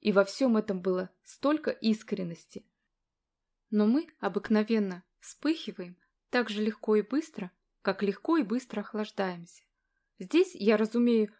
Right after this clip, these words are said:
уж не одних друзей покойного, а вообще всех русских людей. Мы, друзья его,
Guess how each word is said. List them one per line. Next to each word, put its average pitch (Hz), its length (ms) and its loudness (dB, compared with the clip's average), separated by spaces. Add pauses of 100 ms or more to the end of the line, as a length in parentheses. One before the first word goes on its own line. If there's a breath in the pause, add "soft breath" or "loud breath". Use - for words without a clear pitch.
(180 soft breath)
уж 214 240 -2
не 262 120 6
одних 240 320 4
друзей 190 340 0
покойного, 180 640 -6 (240)
а 240 120 2
вообще 240 480 -2 (160)
всех - 340 -4
русских 214 420 -2
людей. 170 400 -6 (840)
Мы, 285 340 4 (100)
друзья 220 520 2
его, 185 340 -2